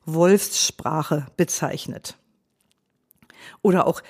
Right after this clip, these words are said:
Herrensprache, als dominante Sprache. Und ein weiterer Begriff, der im Zusammenhang mit der G F K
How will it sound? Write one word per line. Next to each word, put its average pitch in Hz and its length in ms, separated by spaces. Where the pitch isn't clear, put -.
Herrensprache, 170 1040
als - 160
dominante 185 720
Sprache. - 680
Und 294 320
ein 196 400
weiterer 240 560
Begriff, 214 440
der - 160
im 185 100
Zusammenhang 208 560
mit 208 160
der 196 100
G 190 140
F 190 160
K 175 260